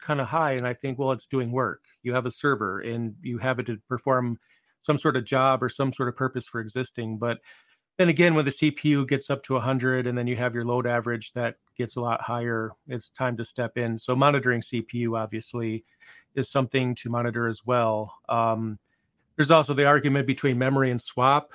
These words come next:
If you have swap on your systems, then some people will just monitor swap because they figure, "Well, when memory is empty, it starts eating up swap." But I'm a fan of, you know, monitoring memory beforehand. I think there's a certain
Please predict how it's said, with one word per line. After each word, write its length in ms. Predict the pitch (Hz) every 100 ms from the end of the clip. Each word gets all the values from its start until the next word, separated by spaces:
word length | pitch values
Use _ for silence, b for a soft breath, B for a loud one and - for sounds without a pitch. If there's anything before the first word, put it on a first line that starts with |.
| B
If 260 | 156 113 131
you 300 | 131 123 117
have 320 | 127 131 117
swap 340 | - 131 135
on 100 | 139
your 100 | 131
systems, 680 | - 139 - 143 143 139 120
then 460 | 135 123 123 123 120
some 200 | - 127
people 260 | 139 131 123
will 80 |
just 160 | 120 -
monitor 360 | 123 131 120 120
swap 380 | - 127 139
because 220 | 131 - 120
they 80 |
figure, 300 | 117 127 123
"Well, 180 | 120 117
when 240 | 110 123 120
memory 300 | 143 143 135
is 100 | 147
empty, 460 | 175 - 123 127 b b b b -
it 40 |
starts 300 | - 135 -
eating 180 | 135 135
up 140 | 127
swap." 500 | - - 143 131 123 -
But 100 | 127
I'm 160 | 127 127
a 60 |
fan 260 | 120 127 123
of, 220 | 117 107 _
you 100 | 127
know, 120 | 117 110
monitoring 460 | 117 120 117 117
memory 320 | 120 117 117
beforehand. 880 | 107 107 - 135 131 127 131 131 127 - b b b b b
I 40 | 156
think 220 | 220 214
there's 160 | 180
a 40 | 151
certain 360 | - 156 131